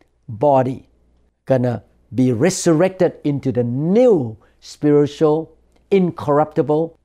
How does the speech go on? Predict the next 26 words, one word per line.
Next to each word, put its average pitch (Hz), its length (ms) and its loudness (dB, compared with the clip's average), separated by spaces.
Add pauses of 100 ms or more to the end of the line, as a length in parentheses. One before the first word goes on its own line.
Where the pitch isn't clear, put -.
(200)
body. 123 500 -4 (320)
Philippians 165 520 2
chapter 175 240 0
three, 170 240 2
verse 180 240 2
twenty-one. 175 580 0 (580)
"Who 269 180 4
will 254 220 4
transform 214 800 0
our 196 280 2
lowly 196 580 4
body?" 131 600 -4 (380)
This 156 320 0 (120)
carnal 156 360 0
body 139 380 0
is 117 120 -10
called 117 300 -4
lowly 135 360 2
body. - 440 -10 (760)
That - 180 -10
can 123 180 -4
be 117 100 -2
sick, - 560 -2 (400)
can 135 260 0
be 123 320 0
hurt, 185 640 0